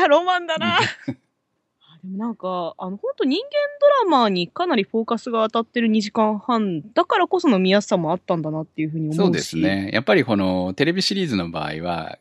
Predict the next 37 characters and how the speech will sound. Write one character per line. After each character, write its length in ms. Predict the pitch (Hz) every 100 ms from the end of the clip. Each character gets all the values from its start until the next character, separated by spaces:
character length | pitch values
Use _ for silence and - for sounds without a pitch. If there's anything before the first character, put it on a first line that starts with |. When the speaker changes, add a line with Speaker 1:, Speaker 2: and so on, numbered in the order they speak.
| _
Speaker 2:
そ 160 | -
の、 460 | 80 76 - - - _ _ _ _
サ 220 | - 139
イ 60 | 175
バ 160 | 214
デ 100 | 196
ィ 80 | 196
戦 300 | 180 175 135
毎 200 | 104 143
回 220 | - 214
の 80 | 208
よ 120 | 226
う 40 | 156
に 80 | 80
入 220 | - 117
っ 20 |
て 120 | -
た 120 | -
じ 80 | -
ゃ 20 |
な 160 | 80 92
い？ 0 |
Speaker 1:
そ 0 |
う 40 |
で 40 | - _ _ _ _ _ _ _
す 80 | 113
ね。 20 |
Speaker 2:
な 80 | 143
い 40 | -
回 160 | 107
も 120 | 85
あ 60 | 71
り 80 | 113
ま 120 | 147
す 80 | -
け 100 | 80
ど。 360 | 85 101 -